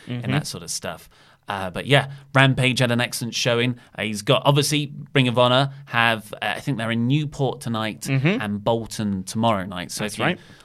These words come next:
Speaker 1: I really recommend you go. Jonathan Gresham's ring gear.
Speaker 2: Oh, so cool.
Speaker 1: It's like this Cthulhu mask thing, and he's
Speaker 2: Mm-hmm.
Speaker 1: got one long octopus squid arm.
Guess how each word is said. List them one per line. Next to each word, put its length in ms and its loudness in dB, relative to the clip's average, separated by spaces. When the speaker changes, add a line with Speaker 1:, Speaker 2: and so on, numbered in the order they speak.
Speaker 1:
I 60 -10
really 360 6
recommend 460 -2
you 80 -10
go. 160 -4
Jonathan 480 8
Gresham's 600 6
ring 340 6
gear. 440 2
Speaker 2:
Oh, 240 10
so 400 6
cool. 480 8
Speaker 1:
It's 160 -4
like 140 6
this 160 2
Cthulhu 1300 2
mask 640 4
thing, 580 -4
and 120 -6
he's 160 4
Speaker 2:
Mm-hmm. 20 0
Speaker 1:
got 160 -2
one 540 0
long 440 4
octopus 480 -2
squid 640 0
arm. 400 0